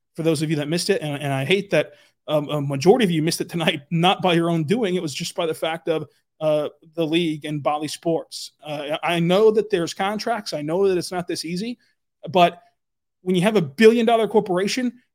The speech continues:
and you have a service that's not being provided to that billion dollar corporation, something tells me that they could figure it out and, and fix it if they wanted to, if they cared enough to. And again, it's not a team level, it's an N B A level.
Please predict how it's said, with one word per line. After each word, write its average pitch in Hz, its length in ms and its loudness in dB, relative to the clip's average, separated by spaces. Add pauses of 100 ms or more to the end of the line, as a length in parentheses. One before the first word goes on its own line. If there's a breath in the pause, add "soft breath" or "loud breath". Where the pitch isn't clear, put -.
and 190 120 0
you 185 120 0
have 220 340 0
a 185 120 -2
service 240 480 0
that's 202 160 -4
not 208 200 -4
being 226 160 -4
provided 196 420 0
to 220 80 -8
that 202 160 -2
billion 208 220 2
dollar 208 180 0
corporation, 202 640 -2 (220 soft breath)
something 294 400 0
tells 254 260 -2
me 226 100 -2
that 196 100 -2
they 220 80 -2
could 214 160 -8
figure 220 300 -4
it 165 60 -2
out - 360 -6 (760)
and, 170 120 -6
and 165 160 -2
fix 208 240 0
it - 180 -14
if - 120 -10
they 165 100 -2
wanted 156 280 -4
to, 170 200 -2
if 139 80 -8
they 165 80 -8
cared 185 320 -2
enough 165 280 -4
to. 156 180 -8 (960)
And 185 80 0
again, 208 160 4
it's 170 140 -2
not 262 80 4
a 247 60 2
team 247 300 2
level, 160 280 -4
it's 139 100 -14
an 196 80 -4
N 214 160 2
B 175 200 0
A 156 60 0
level. - 320 -10